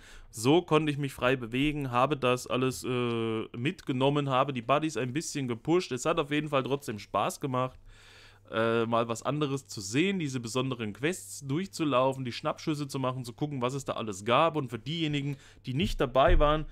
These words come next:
ist es vielleicht trotzdem interessant zu sehen, was sie verpasst haben oder was sie beim nächsten Mal vielleicht bekommen können. Wer weiß,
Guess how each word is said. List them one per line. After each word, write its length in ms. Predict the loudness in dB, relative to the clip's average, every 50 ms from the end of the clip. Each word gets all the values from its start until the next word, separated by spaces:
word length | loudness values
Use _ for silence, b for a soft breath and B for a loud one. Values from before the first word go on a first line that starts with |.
| b b b b b b
ist 140 | 2 2 4
es 140 | 2 2
vielleicht 260 | 2 4 4 4 2 2
trotzdem 340 | 0 -2 -2 -2 -6 -4
interessant 420 | -2 -2 -2 -2 -2 0 -2 -2 -2
zu 120 | -4 -6
sehen, 360 | -4 -2 0 0 0 0 -2 b b b b
was 180 | 0 0 0 2
sie 100 | 0 -2
verpasst 520 | -2 -2 -4 -2 0 0 0 0 0 -4
haben 320 | 0 4 6 6 6 4 2
oder 240 | 0 4 4 4 4
was 140 | 4 2
sie 60 | 2 0
beim 160 | -2 -2 0
nächsten 280 | 0 -2 -2 -4 -2
Mal 160 | 0 0 0 0
vielleicht 300 | 0 0 0 -2 -2 -8
bekommen 440 | -12 -4 -4 -2 -2 -2 -4 -6
können. 340 | -4 -2 -2 -2 -2 -2 -2
Wer 140 | -2 0 2
weiß, 340 | 4 2 2 2 0 -4